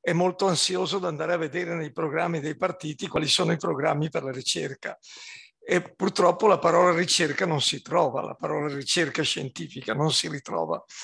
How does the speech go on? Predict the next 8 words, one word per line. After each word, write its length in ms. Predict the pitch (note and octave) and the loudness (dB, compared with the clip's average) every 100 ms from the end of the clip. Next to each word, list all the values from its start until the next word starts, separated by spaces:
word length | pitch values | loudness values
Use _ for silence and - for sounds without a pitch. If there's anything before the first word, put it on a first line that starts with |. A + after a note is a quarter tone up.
| - - - - - | -14 -14 -16 -16 -2
Allora 460 | E3+ G#3+ A#3 - - - - - _ - | 4 6 6 4 0 -16 -18 -20 _ 0
pongo 680 | G3 G#3+ G3 G#3 G#3 - - - _ | 6 6 6 8 8 6 -2 -20 _
alcune 520 | - D#3 - G#3+ G3+ | -2 -2 0 4 6
cifre 760 | - - G#3 E3 F3+ D#3 C#3+ - - - _ _ _ _ | 6 2 2 0 0 0 0 -4 -16 -20 _ _ _ _
per 240 | F#3+ E3+ | 2 2
la 480 | D3+ D#3 D3 C3+ - - | 4 4 4 4 0 0
sua 400 | - F3+ F3+ E3+ | 0 2 4 4
riflessione 1080 | E3+ - E3+ D#3 - G3 F3+ F3 D#3 C#3+ | 2 -2 -4 0 0 0 0 0 -4 -6